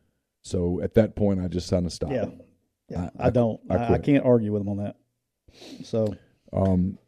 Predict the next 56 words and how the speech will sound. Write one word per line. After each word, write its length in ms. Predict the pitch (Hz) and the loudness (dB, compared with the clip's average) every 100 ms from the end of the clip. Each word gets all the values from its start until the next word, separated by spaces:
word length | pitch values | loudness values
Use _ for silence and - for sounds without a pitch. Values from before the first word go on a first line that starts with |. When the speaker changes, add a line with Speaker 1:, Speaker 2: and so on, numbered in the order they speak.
| _ - | _ -4
Speaker 1:
and 120 | 95 | 2
they, 120 | 98 98 - - - _ - | 4 2 -2 -20 -20 _ -6
I, 140 | 104 | -6
you 140 | 104 107 | -4 -4
know, 300 | 95 92 - 98 | -4 -6 -10 -10
you 120 | 95 | -10
can 140 | 104 | -4
talk 240 | 104 117 113 | 4 6 6
about 300 | 107 110 92 | 4 2 0
brands 720 | 87 107 117 117 117 117 113 | 2 4 6 6 6 4 4
and 260 | 120 117 | 2 2
stuff, 420 | 107 - 117 113 - | 0 2 4 4 2
and 120 | 98 | 0
I 160 | 98 | 2
don't 160 | 104 95 | 2 4
know. 260 | 90 87 - | 4 2 -2
Look, 220 | 95 - | -4 -4
I, 240 | - - | -4 0
here's 300 | 131 147 165 | 8 10 12
all 180 | 151 147 | 12 10
I 60 | 139 | 8
can 160 | 135 | 6
tell 160 | 113 104 | 6 8
you 160 | 98 98 | 8 6
is 80 | |
that 120 | 90 98 | 4 4
I've 200 | 110 - | 4 8
talked 300 | 110 110 - | 8 8 2
to 60 | |
some 160 | 117 120 | -2 0
T 160 | 120 117 | 4 6
V 140 | 117 | 6
people, 520 | 113 117 117 117 - _ _ - | 4 2 4 2 0 _ _ 0
and 120 | 92 | 4
that's 180 | 110 - | 4 4
what 120 | 120 | 6
they 120 | 107 | 6
tell 280 | - 107 113 | 6 6 6
me, 280 | 120 123 123 _ _ _ | 6 4 0 _ _ _
and 100 | - 107 | -2 2
I'm 120 | 120 | 2
just 140 | 131 | 2
gonna 160 | - 139 | 4 4
take 280 | - 120 - | 4 2 4
their 100 | 107 | 6
word 240 | 101 92 | 6 6
for 220 | - 80 | 2 -6
it. 60 | - _ | -6 _
I 140 | - 117 | 0 6
don't 180 | 113 104 | 8 8
know. 240 | 101 98 | 8 6
I'm 100 | 104 | 6
not 180 | 104 117 | 6 8
in 100 | 117 | 6
their 100 | 113 | 6
meetings. 480 | 104 98 80 - - | 6 4 2 -8 -18